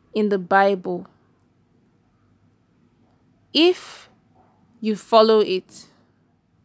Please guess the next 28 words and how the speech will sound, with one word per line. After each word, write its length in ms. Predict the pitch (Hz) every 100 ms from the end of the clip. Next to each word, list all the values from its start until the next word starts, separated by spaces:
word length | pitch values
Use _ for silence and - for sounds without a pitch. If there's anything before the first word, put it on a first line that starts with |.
| _ _ _ _ -
and 140 | 214
you 80 | 208
allow 360 | 208 214 220 208
it 100 | 202
to 140 | 190
guide 460 | 170 190 185 190 170
you 400 | 180 175 170 185 _ _ _
in 140 | - 185
your 160 | 185
decisions 880 | 175 175 185 175 180 170 170 - - _ _ _ _ _ _
and 160 | 196 190
the 120 | 190
things 420 | - 220 220 202
you 100 | 185
do, 380 | 170 170 165 175 - _ _ _ _ _ _ _
then 540 | 202 190 262 247 208 190
you 300 | 180 180 180
will 160 | 180
be 140 | 175 170
blessed. 600 | 185 170 175 - - - _ _ _ _ _ _ _ _ _ _ _ _ _ _ _ _ _ _
The 80 | -
Bible 400 | 196 233 233 240
tells 320 | - 226 220 202
us 160 | 196
in 140 | 208 202
Joshua 440 | 240 240 254 233
one 240 | 202 196 185
eight, 440 | 165 170 - -